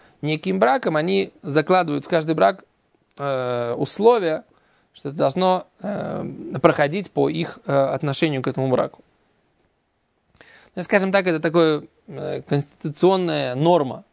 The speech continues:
которую мудрецы вкладывают. То есть каждый брак, он юридически должен,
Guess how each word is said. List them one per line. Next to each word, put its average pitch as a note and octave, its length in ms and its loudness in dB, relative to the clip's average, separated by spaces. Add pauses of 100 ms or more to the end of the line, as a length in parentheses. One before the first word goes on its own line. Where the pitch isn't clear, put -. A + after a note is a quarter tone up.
(120)
которую G3+ 300 -8
мудрецы C#3+ 360 0
вкладывают. D3 600 2
То - 40 -20
есть G#3 100 -20
каждый D#3+ 300 0
брак, B3 400 0
он F3+ 240 0 (460)
юридически E3 680 -2
должен, D3 400 0